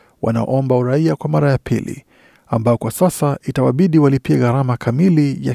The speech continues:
kila ombi. Shirika la habari la S B S limemwomba Bwana Dutton afafanue pendekezo lake,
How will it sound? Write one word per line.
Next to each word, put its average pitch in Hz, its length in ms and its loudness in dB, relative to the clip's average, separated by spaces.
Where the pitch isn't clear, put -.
kila 160 260 0
ombi. - 460 -10
Shirika 247 360 2
la 147 80 2
habari 127 320 0
la 120 180 -4
S - 260 -2
B 120 140 0
S 175 260 -2
limemwomba 135 480 -2
Bwana 127 200 -2
Dutton 165 400 -2
afafanue 120 440 -8
pendekezo 120 460 -6
lake, 160 440 -4